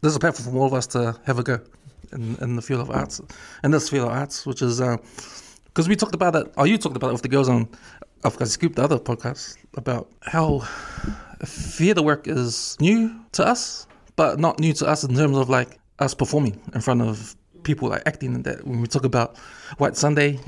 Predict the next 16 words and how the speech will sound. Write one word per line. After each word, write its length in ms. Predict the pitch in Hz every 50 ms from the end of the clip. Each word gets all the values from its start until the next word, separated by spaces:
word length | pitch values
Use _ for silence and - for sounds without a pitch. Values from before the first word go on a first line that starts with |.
| - -
doing 140 | 143 135 131
it 40 | 127
as 140 | 120 110 -
kids, 540 | - 147 143 - - - - - - - - - _ _ -
we're 120 | 147 135
born 300 | - - 151 170 160 151 -
to 100 | 147 143
do 80 | 156 151
this 120 | 131 -
stuff. 260 | - 113 110 - - - - - _ - - - - - -
You 60 | -
know, 80 | 127 127
and 80 | 131 127
it's 80 | 117
good 240 | - 165 143 120 -
that 240 | 139 123 113 -